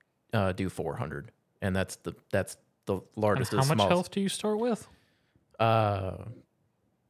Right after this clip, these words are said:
Speaker 1: so I've only played the two v two mode, and it combines your health. So the, the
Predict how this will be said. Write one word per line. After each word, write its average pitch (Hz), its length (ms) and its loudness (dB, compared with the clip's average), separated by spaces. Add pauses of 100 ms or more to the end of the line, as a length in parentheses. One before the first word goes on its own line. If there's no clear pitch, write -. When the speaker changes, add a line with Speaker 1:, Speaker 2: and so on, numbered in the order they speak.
(500)
Speaker 1:
so 113 380 0
I've 135 180 6
only 160 160 4
played 127 180 2
the 110 60 -6
two 123 140 0
v 107 60 -4
two 117 200 -2
mode, 123 340 0 (180)
and 107 120 2
it - 100 -4
combines 101 600 0
your 95 100 -4
health. 98 480 -2
So 101 260 -2
the, 98 240 -4 (140)
the 92 360 0